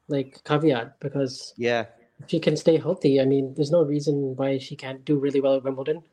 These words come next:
Speaker 1: She's made the quarterfinals there twice, and she has exactly the kind of game on grass that I think, uh, could take her to a title.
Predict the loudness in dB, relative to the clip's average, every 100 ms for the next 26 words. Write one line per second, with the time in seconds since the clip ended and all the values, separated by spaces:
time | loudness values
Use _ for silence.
0 | _ -2 0 2 2 2 2 0 0 0
1 | 0 -2 -4 -4 -2 -2 -2 -10 -16 _
2 | -8 -6 -6 -10 _ _ _ _ -6 -2
3 | 0 0 0 -2 0 -2 2 2 2 0
4 | -2 -2 -4 -4 -4 -6 -6 -8 -6 -6
5 | -6 -8 -10 -10 -12 _ _ _ _ _
6 | _ -2 0 2 4 2 4 2 2 -2
7 | -2